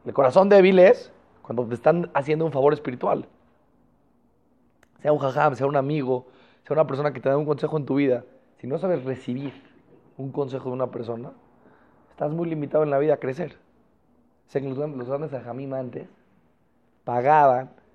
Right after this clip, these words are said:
pagaban para que los reprochen. Pagaban, pagaban para tener un jajam que los reproche. ¿Por qué? Porque querían crecer. No se querían quedar toda su vida estáticos. Ahorita una,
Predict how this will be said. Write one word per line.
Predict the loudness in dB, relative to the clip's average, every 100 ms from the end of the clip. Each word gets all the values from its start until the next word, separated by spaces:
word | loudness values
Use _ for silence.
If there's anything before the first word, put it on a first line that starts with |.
| _ _ _ -14
pagaban | -8 -2 0 0 -6 -14 _ _ _ _ _ _ _ _ _ _ _ _ _ _ _ _ _ _
para | -14 -12
que | -10
los | -8 -6
reprochen. | -6 -6 -8 -10 _ _ _ _ _ _ _ _ _ _ -18
Pagaban, | -4 0 0 0
pagaban | -2 4 6
para | 6 4
tener | 4 0
un |
jajam | -2 -2 -2
que | -2
los | -2
reproche. | -2 -6 -10 -12 _ _ _ _ _
¿Por | -8 -4
qué? | -2
Porque | -4 -6
querían | -12 -10 -10
crecer. | -12 -12 -14 _ _ _ _ -8
No | -6
se | -2
querían | 2 2
quedar | 4 4
toda | 4 0
su | 0
vida | -2
estáticos. | -2 -8 -12 -20 _ _ _ _ _ _ _ _ _ _ _
Ahorita | -4 -2 2 4 4
una, | 4 4 2